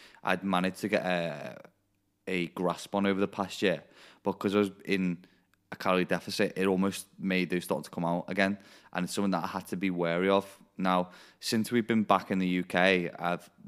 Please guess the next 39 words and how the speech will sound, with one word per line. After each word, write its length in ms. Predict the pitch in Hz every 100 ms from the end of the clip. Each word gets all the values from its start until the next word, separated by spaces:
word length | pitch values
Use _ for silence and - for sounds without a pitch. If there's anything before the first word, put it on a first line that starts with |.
| - -
upped 180 | 101 104
my 80 |
calories 460 | 98 98 92 95 92
to 140 | -
around 340 | 95 95 87 87
maintenance 340 | 90 87 90
again, 300 | 98 92 92 - - -
and 120 | 92
it 160 | 92 - -
hasn't 360 | 90 98 98 -
occurred 340 | 95 90 90
once 300 | 92 92 -
again 240 | 101 98
since. 340 | 85 87 92 -
So 140 | 101
I 80 | 98
know 400 | 98 95 95 98 - - -
for 120 | -
me 260 | 98 92 95
personally, 680 | - 87 87 - 104 95 85
because 260 | - 95 92
I 100 | 90
have 240 | 90 -
those 180 | 95 92
bad 220 | 90 85
habits 560 | - 85 90 - - - - _
that 120 | 98
are 160 | 87 87
underlying, 640 | 95 92 87 82 87 95 95
that 160 | -
if 100 | 92
I 240 | 92 90 85 - _ _
get 240 | 104 92 -
too 220 | - 92
restrictive 440 | 90 - 92 98
with 200 | 92 92 90
my 60 |
diet, 380 | 90 87 85 76 - - _ -
then 300 | 92 87